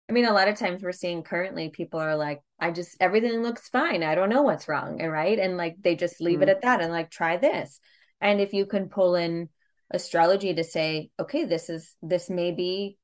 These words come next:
Speaker 1: something we're not seeing or something that we need to just, like, for example, focus on a bit more."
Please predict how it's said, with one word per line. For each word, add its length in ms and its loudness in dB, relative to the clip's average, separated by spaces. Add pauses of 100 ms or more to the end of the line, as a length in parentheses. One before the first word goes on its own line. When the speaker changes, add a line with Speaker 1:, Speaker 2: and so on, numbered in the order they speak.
(160)
Speaker 1:
something 500 -4
we're 140 4
not 200 -2
seeing 380 -2
or 80 -4
something 480 -6
that 140 -4
we 120 -4
need 240 -4
to 80 -6
just, 440 -2 (240)
like, 260 -2
for 60 -2
example, 340 -2
focus 460 4
on 140 -2
a 60 -6
bit 200 0
more." 420 -8